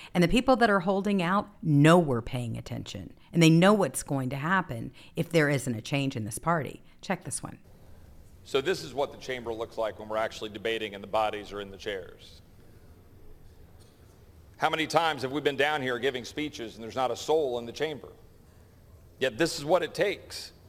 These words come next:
Speaker 2: to get four hundred and forty, four hundred and thirty-five people in the chamber and have an actual debate. The American people are watching, and that's a good thing.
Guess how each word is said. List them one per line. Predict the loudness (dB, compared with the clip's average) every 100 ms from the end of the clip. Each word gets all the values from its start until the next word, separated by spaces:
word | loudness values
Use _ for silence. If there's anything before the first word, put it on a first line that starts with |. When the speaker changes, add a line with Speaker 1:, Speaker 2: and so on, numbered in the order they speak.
| -8
Speaker 2:
to | -2
get | -2
four | 2 2 2
hundred | 0 -4
and | -4
forty, | 0 0 -2 -8 -20 -20 -2
four | 2 2
hundred | 0
and | -4
thirty-five | 0 0 2 2 2 0
people | -8 -6 -6
in | -8
the |
chamber | -8 -8 -6 -8 -10 -16 -20 -20 -20 -20 -12 -2
and | 0
have | 2
an | 0
actual | -2 -2
debate. | 0 2 2 0 -10 -20 -20 -20 -20 -20 -20 -20 -20 -20 -20 -20 -20 -20 -20 -8
The | -2
American | 4 4 2 -2
people | -6 -6 -4 -4 -4 -10 -20 -4 2
are | 4
watching, | 6 6 2 -4 -10 -14 -20 -20 -20 -20 -20 -20 -16 -8
and | 0
that's | 0 0
a |
good | 0 0 0
thing. | -8